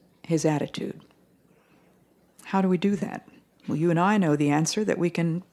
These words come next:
do it in the strength of the Lord. We do it for him. We are meant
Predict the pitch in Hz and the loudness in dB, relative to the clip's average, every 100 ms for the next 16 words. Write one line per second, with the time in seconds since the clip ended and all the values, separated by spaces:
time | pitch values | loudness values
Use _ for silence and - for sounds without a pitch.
0 | - 196 240 190 - 160 160 - 185 185 | 0 4 4 4 2 -2 -2 -2 -4 -4
1 | 180 196 269 262 - - - _ _ - | -2 0 0 -2 -6 -14 -20 _ _ -20
2 | - - - _ _ 180 165 220 208 - | -20 -20 -20 _ _ -2 4 4 4 -2
3 | - 175 156 160 117 - - _ _ _ | -4 0 2 2 2 -4 -14 _ _ _
4 | _ _ _ _ - - - - - _ | _ _ _ _ -20 -20 -20 -20 -20 _
5 | _ 185 190 202 220 | _ 2 6 6 6